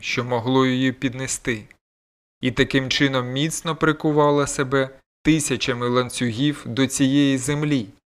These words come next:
тобто до грубої матеріальності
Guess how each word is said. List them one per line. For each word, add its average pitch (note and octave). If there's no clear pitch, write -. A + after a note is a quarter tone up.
тобто C3
до B2+
грубої C3+
матеріальності C3+